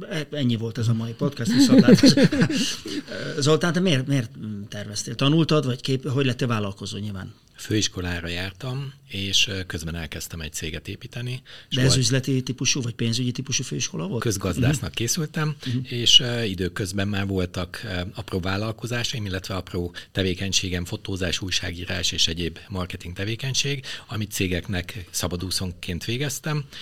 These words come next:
Speaker 2: Az első ilyen munkánál jelezte a cég, hogy de hát kéne számlát adnom, én megnéztem, hogy számlát, de hát azt én nem tudok, hát fizessenek ki máshogy.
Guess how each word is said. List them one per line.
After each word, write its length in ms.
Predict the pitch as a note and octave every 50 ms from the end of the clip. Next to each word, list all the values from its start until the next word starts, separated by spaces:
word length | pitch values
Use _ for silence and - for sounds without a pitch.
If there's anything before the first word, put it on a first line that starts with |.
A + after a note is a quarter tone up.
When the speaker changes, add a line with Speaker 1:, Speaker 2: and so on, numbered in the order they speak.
| - - -
Speaker 2:
Az 100 | - -
első 260 | A#2+ A#2+ G2+ - - G#2
ilyen 140 | G2+ G2
munkánál 440 | G#2 G#2 F#2+ F#2 - G2+ G#2 G#2 G2 G2+
jelezte 360 | G2+ F2+ F2+ F2+ - - G2
a 40 | F#2
cég, 200 | - - F2 -
hogy 100 | - F#2
de 80 | F2 G2
hát 100 | A2+ -
kéne 200 | - - G#2+ F2+
számlát 460 | F2 - - F#2 E2+ E2+ E2 D#2+ - -
adnom, 240 | F2+ E2+ F#2+ F#2+
én 100 | F#2 F#2+
megnéztem, 540 | F#2+ F#2 F2+ F#2 F2 D#2+ - - - G#2 F#2
hogy 200 | F2+ F2 E2+ - - - _ -
számlát, 500 | - - G2+ G#2 G#2 F#2+ F#2 G#2+ - - -
de 80 | G#2
hát 120 | G#2+ A2 -
azt 140 | B2 -
én 60 | - D3+
nem 120 | D#3 G#2
tudok, 260 | E2+ - - E2 F2 -
hát 200 | G#2 G2 - -
fizessenek 480 | - - F#2 F#2+ - - - F#2+ F#2+ F#2
ki 100 | - -
máshogy. 480 | G2+ F2 E2 D#2+ - - - D#2 G2